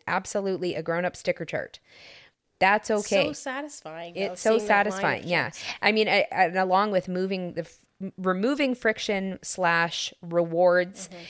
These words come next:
Speaker 1: you know, if as soon as I'm done my reading, I'm gonna go have my coffee, that's allowed too.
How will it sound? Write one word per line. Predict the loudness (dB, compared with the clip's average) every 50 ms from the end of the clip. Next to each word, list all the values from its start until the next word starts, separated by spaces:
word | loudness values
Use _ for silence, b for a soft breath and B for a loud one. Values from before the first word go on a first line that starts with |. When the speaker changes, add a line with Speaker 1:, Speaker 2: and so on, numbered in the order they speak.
| B B B B
Speaker 1:
you | -2 0
know, | 2 2 0 2
if | 2 2 2 0 -2 -10 -20 -20 _ _ _ _ _ -20 _ _ _ _ -6 -4
as | -4 -4 -2
soon | -2 0 0 2 2
as | 2 0 0 -2 -2
I'm | -2 -2 -2 0
done | 0 0 0 0
my | 0 -2 -2
reading, | -2 -4 -4 -4 -4 -4 -6 -6 -8
I'm | -8 -8
gonna | -6 -6 -6 -4
go | -2 -2 -2 -2
have | -4 -6 -8
my | -8 -8 -10
coffee, | -10 -6 -4 -4 -4 -4 -4 -6 -4 -4 -6 -6 -2
that's | -2 0 0 0 -2 -2
allowed | 0 2 2 2 2 0 -2
too. | -4 -4 -4 -6 -8